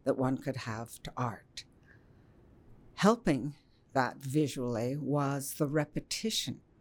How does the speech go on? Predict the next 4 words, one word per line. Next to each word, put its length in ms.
of 380
Segalov's, 920
uh, 260
work 500